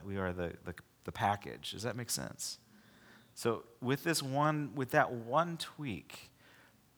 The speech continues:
you, you begin to shed all selfishness.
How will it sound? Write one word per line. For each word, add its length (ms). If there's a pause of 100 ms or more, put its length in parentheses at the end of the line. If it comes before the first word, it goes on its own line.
(460)
you, 100
you 260
begin 440
to 120
shed 800 (160)
all 420
selfishness. 1120